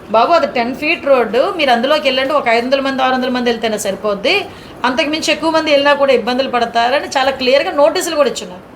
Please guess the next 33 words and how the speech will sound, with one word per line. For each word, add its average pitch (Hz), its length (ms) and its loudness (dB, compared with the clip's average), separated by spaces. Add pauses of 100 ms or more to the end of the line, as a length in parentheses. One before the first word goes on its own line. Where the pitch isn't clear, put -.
(380)
ఆయన 302 140 2
ఎన్ని 320 240 2
వేల 330 200 4
మందితో 311 300 -2
ఎలా 285 220 4
వెళ్ళాడో 285 340 2
తెలుసు. 220 280 -6 (440)
ఒక 247 140 0
పరామర్శకి 330 720 0
వెళ్ళేటప్పుడు 311 400 2
ఐదు 262 240 4
గంటల 262 200 0
ర్యాలీ 269 300 2
చేసి 277 140 2
వెళ్తారండి 247 460 -2
ఎవరైనా? 220 300 -4
ఇప్పుడు - 1040 -8
మ-, 233 220 0
మనం 233 260 0
ఉన్నాం, 285 260 2
మన 247 120 0
ఇంట్లో 240 220 0
ఎవరికైనా 285 280 2
పరామర్శ 269 440 0
ఉందంటే 269 380 0
కనీసం 311 460 0
మంచి 302 300 0
చీర 381 100 2
కూడా 349 160 2
కట్టుకోం, 311 340 0 (720)
అవునా 294 180 4
కదా 349 240 2
చెప్పండి? 320 260 0